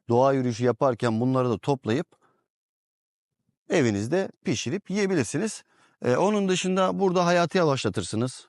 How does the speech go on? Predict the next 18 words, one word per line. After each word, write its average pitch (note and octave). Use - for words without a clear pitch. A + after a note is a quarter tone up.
Gerçekten B2+
burada B2+
ömür B2+
uzar. A#2+
Çünkü C3
sıkışık B2
şehir B2
kalabalıkları B2
gibi A2+
değil B2+
buralar. G2
Sakin, A#2
huzurlu, G#2
sürekli D3
prim C#3+
yapan G2
bir F2
bölge. A2